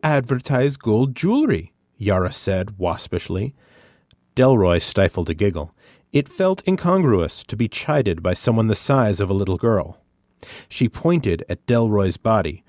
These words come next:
which, even when seated, still towered over her. "This is a lot more fundamental. Are you going to keep the body you were born with?" "Ah, I see your angle." Delroy paused.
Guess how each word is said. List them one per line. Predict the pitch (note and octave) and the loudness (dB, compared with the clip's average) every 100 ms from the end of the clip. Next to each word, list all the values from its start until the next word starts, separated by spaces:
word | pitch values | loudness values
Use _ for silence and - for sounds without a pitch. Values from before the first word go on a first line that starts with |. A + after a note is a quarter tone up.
| _ - | _ -6
which, | C3+ C#3 C#3+ - | 0 0 -2 -8
even | - C3 C3 | -2 0 2
when | B2 A2+ | 2 0
seated, | - C#3+ G#2 F#2 | 0 0 0 -2
still | - - C#3 A#2 | -6 0 0 0
towered | - - G#3+ C3+ G#2 | -8 -2 0 2 4
over | C3+ C#3+ G2+ | 2 2 0
her. | F2 D2+ _ _ _ _ _ _ _ - _ - | -2 -6 _ _ _ _ _ _ _ -20 _ -2
"This | D#3+ C4 - | 0 0 -2
is | E3+ | 0
a | D#3+ | 2
lot | C#3 G#3 - | 2 2 0
more | C#3 C3+ | 0 0
fundamental. | - G#2 A2 F3 C4+ - F2 - _ _ _ B2 | 0 -2 0 0 0 -2 -8 -10 _ _ _ 0
Are | B2+ | 2
you | D#3+ F3 | 2 2
going | D#3+ D#3+ | 2 0
to | F#3 | -2
keep | - - F3+ - | -4 -2 -2 0
the | D3 | 0
body | G3+ F3+ G#2 F2 _ | 2 0 0 -6 _
you | G2 G#2 | -2 0
were | C#3+ | 0
born | E3 D#3 G2 | 0 0 0
with?" | D#2 D2+ _ - _ _ _ _ _ - | -4 -8 _ -20 _ _ _ _ _ -4
"Ah, | F#2 F#2+ E2+ F2+ _ _ - _ - | 2 2 2 -4 _ _ -20 _ -4
I | |
see | G#2+ - G#2 | -2 0 -2
your | F2 G2+ A2+ D2 | 0 0 0 0
angle." | E2 E2+ F2 - _ _ _ _ _ _ _ | -6 -4 -4 -6 _ _ _ _ _ _ _
Delroy | G#2+ G#2 F2+ D#2+ | 0 2 2 -2
paused. | D#2 - F2 D2 C#2+ - | -4 -4 -2 -4 -6 -12